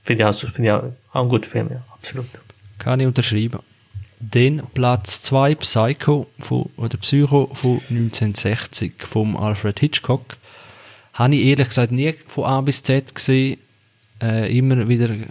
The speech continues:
Speaker 2: klassische ikonische Szenen oder einmal ein bisschen längere Aneinanderreihung von Szenen, aber nie der ganz.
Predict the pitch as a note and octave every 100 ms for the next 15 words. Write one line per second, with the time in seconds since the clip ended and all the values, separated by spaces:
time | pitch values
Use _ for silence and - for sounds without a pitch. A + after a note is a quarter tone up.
0 | F#2+ - A#2 A2+ - - A#2 A2 - A2+
1 | A2 A#2 A2 - A2+ A#2+ B2+ B2 A#2 G#2+
2 | G#2+ G#2+ G#2 G2+ G2+ - G2+ A2+ G#2+ A#2
3 | B2 A#2+ A#2 - A2+ A2 A2 A2+ A2 A2
4 | G#2+ - G#2+ - - G#2+ G#2+ G2 G2+ A2
5 | G#2+ A2 G#2+ G2 F#2+ B2 A#2+ -